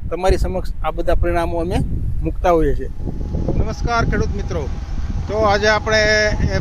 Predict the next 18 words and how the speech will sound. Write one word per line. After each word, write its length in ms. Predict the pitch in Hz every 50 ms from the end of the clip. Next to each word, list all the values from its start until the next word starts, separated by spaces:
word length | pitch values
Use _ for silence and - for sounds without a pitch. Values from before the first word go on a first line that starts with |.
| -
પાલીતાણા 420 | - 185 202 214 - 220 214 220 208
તાલુકાનું 800 | 202 196 202 202 196 - 202 196 202 202 208 208 202 196 190 - - - - - - - - - - - - 165
હસ્તગીરી 500 | 180 - - 220 214 202 208 208 214 202
ગામ 300 | 196 196 196 196 190 180
છે, 140 | 196 202 196 -
ત્યાં 220 | 185 185 190 190
આપણે 200 | 190 185 190 185
ફિલ્ડ 280 | - 190 196 202 202 190
મુલાકાતે 440 | 190 196 196 190 - 202 196 190
જઈ 220 | 185 175 170 190 202
રહ્યા 220 | 208 214 202 180
છીએ 200 | - 185 190 196
અને 160 | 190 185 185
આ 340 | 185 175 175 175 185 185 180
સુંદર 560 | 175 - - - - - - 185 202 208 202
નજારો 400 | 185 185 175 185 202 190 202 202
શેત્રુંજી 520 | 180 - 190 185 - 214 208 202 202 196 190
નદીનો, 360 | 185 180 180 196 196 185 165